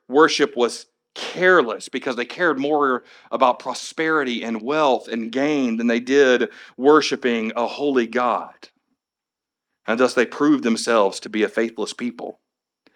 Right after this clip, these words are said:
with complete disregard to the covenant that they had made before God. This now leads to the, the third point of faithfulness that I believe is a little more direct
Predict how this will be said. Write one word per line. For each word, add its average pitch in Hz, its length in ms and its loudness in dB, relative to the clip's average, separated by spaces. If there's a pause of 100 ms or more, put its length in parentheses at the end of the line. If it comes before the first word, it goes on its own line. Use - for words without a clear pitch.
(280)
with - 160 -2
complete 131 640 -2 (380)
disregard 110 760 2
to - 80 -12
the 101 100 -2
covenant 107 440 2
that 101 80 -2
they 104 120 0
had 98 100 -2
made 101 220 2
before 101 320 -2
God. - 440 -8 (1400)
This 143 160 0
now 143 140 6
leads 135 260 0
to 147 80 -2
the, 120 220 2 (200)
the 151 80 6
third 170 340 6
point 143 260 4
of 123 60 2
faithfulness 131 640 0
that 123 120 2
I 127 60 6
believe 127 220 0
is 117 100 -2
a 127 60 0
little 139 180 2
more 135 160 4
direct 127 500 4